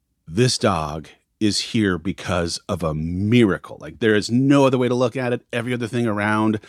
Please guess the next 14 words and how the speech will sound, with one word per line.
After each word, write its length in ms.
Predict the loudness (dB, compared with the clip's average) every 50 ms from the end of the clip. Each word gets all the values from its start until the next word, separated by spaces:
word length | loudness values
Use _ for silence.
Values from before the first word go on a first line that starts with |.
| -20 -20 -20 -20 -18 _
that 180 | -2 -2 -2 -2
jugular 500 | 0 0 0 0 0 0 0 0 0 0
is 220 | -2 -6 -10 -12
gone. 520 | -14 _ _ 0 2 2 4 2 2 2 0
If 140 | -2 -4 -6
it 60 | -6
had 100 | -6 -4
been 340 | -4 -2 -2 0 0 0 0
nicked, 460 | 0 0 0 -2 -6 -12 -18 -18 -18 _ _ _
he'd 220 | _ -6 -6 -4
be 80 | -4 -2
dead. 320 | -2 0 0 -2 -4 -6 -12 _ _ _ _ _ _ _ _ -20 -20 -20 -20 -20 -20 -20 -20 -20 _ -14
So 420 | -2 2 4 4 4 4 0 -2
we 440 | -4 -4 -2 -2 -2 -2 -4 -6 -8